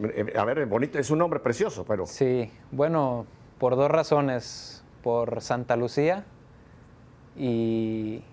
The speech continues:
Speaker 2: y la
Speaker 1: Ujú.
Speaker 2: otra razón es por una de las videntes de,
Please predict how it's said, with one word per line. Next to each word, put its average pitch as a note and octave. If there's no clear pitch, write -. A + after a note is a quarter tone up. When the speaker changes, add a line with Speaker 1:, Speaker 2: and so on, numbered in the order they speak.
Speaker 2:
y A2+
la G2+
Speaker 1:
Ujú. A#2+
Speaker 2:
otra C3+
razón B2+
es B2+
por A#2
una B2+
de B2+
las A#2
videntes B2
de, A#2